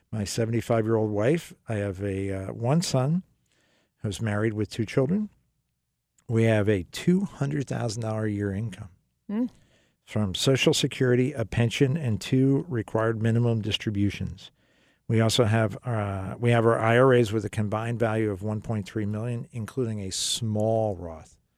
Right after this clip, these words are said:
Speaker 2: Yeah, they asked what kind of advisor I was thinking.
Speaker 1: She
Speaker 2: I was pointing down.
Speaker 1: Well, in general, she was thinking,
Speaker 2: <laughs>
Speaker 1: "Alyssa." <laughs> I think the type, Alyssa,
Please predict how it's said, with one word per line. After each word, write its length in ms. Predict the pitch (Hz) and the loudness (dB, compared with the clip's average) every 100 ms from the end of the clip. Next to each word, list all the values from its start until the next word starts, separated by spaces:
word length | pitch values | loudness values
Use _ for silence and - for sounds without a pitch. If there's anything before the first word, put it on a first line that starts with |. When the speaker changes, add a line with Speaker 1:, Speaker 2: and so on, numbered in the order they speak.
| - _ _ _ _ _ | -20 _ _ _ _ _
Speaker 2:
Yeah, 100 | - - | -8 -4
they 80 | 214 | -2
asked 220 | 196 - | -2 -6
what 80 | 185 | -10
kind 180 | 196 180 | -8 -8
of 120 | 165 | -8
advisor 480 | 160 160 165 151 143 | -6 -4 -4 -4 -6
I 40 | |
was 120 | 147 | -8
thinking. 420 | - 156 - 151 - _ _ _ _ _ _ _ _ _ _ _ | -12 -16 -14 -16 -16 _ _ _ _ _ _ _ _ _ _ _
Speaker 1:
She 280 | - 117 101 - _ - - - | -4 -2 -2 -8 _ -20 -20 -8
Speaker 2:
I 60 | |
was 80 | 180 | -8
pointing 220 | - 180 165 | -6 -8 -8
down. 140 | 151 | 2
Speaker 1:
Well, 160 | 151 143 | 4 6
in 220 | 165 196 | 4 4
general, 500 | 127 170 175 127 113 | 6 4 4 2 2
she 200 | 233 440 | 0 2
was 100 | 113 | 2
thinking, 360 | - 117 120 123 | 0 0 -2 -2
Speaker 2:
<laughs> 40 | |
Speaker 1:
"Alyssa." 400 | - 107 110 - | 0 2 2 4
<laughs> 1160 | 101 415 330 320 - 494 - 440 466 453 494 453 466 - 392 - 415 403 - _ _ _ | 4 4 4 4 6 6 6 2 0 -2 -2 -2 -6 -6 -10 -8 -10 -10 -12 _ _ _
I 100 | 160 | 0
think 240 | 190 262 - | 2 0 2
the 180 | 156 | 0
type, 360 | 139 - 214 214 | 0 2 2 2
Alyssa, 500 | - 127 113 - 117 | 2 4 4 2 2